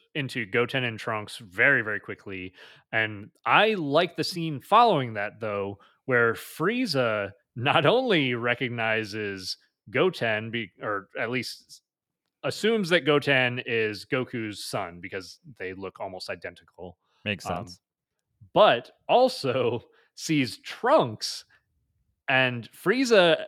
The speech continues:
Speaker 1: we didn't really talk about this, but Frieza's looking for both Goku for revenge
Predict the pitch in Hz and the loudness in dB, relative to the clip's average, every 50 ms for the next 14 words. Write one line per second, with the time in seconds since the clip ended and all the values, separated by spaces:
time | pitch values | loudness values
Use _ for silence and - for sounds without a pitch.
0 | _ 143 139 160 214 220 202 185 156 - 175 175 165 190 117 120 107 - 127 113 | _ -2 -2 -2 0 0 2 0 2 2 0 2 2 0 0 0 -2 -2 -6 -6
1 | - - 165 202 202 220 196 143 131 131 165 175 - 175 156 143 - 151 135 127 | -2 -2 -2 2 2 2 2 2 0 0 0 0 0 -2 -4 -2 0 2 2 2
2 | 117 101 101 139 147 147 127 - 123 104 151 170 196 - - 165 156 156 156 165 | 2 0 0 2 2 2 2 -2 -2 2 4 4 4 4 2 2 4 4 2 2
3 | - 156 147 147 135 123 110 123 120 117 117 113 107 - | 0 0 0 2 2 2 2 2 0 0 -2 -6 -10 -10